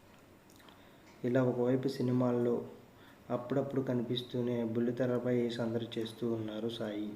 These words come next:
కోయిలమ్మ, పడమటి సంధ్యారాగం, గుప్పెడంత మనసు లాంటి ఎన్నో సూపర్ హిట్ సీరియల్లో నటించారు.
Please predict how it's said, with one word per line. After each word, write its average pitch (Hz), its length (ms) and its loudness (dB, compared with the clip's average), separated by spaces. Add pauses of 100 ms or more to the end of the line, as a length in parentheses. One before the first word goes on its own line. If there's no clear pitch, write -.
(520)
కోయిలమ్మ, 120 540 4 (520)
పడమటి 117 420 0
సంధ్యారాగం, 117 720 2 (540)
గుప్పెడంత 120 540 -2
మనసు 120 380 -2 (340)
లాంటి 117 340 -4
ఎన్నో 120 280 2
సూపర్ 123 380 -2
హిట్ 123 180 -8
సీరియల్లో 117 580 -2
నటించారు. 110 680 -4